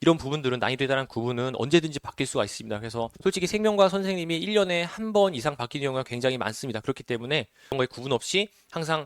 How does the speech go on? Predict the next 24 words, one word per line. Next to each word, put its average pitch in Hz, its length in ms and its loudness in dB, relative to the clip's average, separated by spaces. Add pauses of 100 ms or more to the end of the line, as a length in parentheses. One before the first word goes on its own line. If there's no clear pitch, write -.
(320)
대대로 147 380 4
기출 - 340 -2
분석하고 147 560 0
그다음에 123 340 0
지엽적인 147 400 2
내용까지 117 360 0
준비하라고 135 720 -2
계속해서 120 420 -6
아이들한테 120 540 -2 (260)
얘기를 117 240 2
해주고 143 240 0
있습니다. - 440 -6 (1040)
그래서 156 200 4
어떤 190 280 6
식으로 190 280 2
공부를 143 320 -2
해야 180 80 2
되냐면은 139 580 -2 (300)
일단은 147 580 2 (360)
정확하게 196 480 6
개념을 139 280 4
배우는 127 200 -2
게 127 60 -2
중요합니다. 123 640 -6